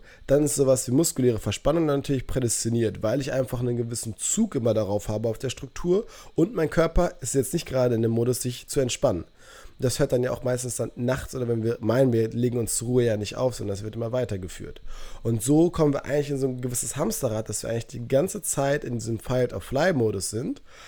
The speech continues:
und durch dann aber diese einseitige Bewegung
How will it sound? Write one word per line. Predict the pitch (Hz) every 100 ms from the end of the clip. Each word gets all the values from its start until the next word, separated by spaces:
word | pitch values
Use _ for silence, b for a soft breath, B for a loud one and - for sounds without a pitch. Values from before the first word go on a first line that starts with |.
| B B
und | 151 180 285 - - b b -
durch | 120 165 233
dann | 160
aber | 139 117
diese | 113 113 117 113 - B -
einseitige | 151 170 147 143 127 123
Bewegung | 120 117 160 147 143 175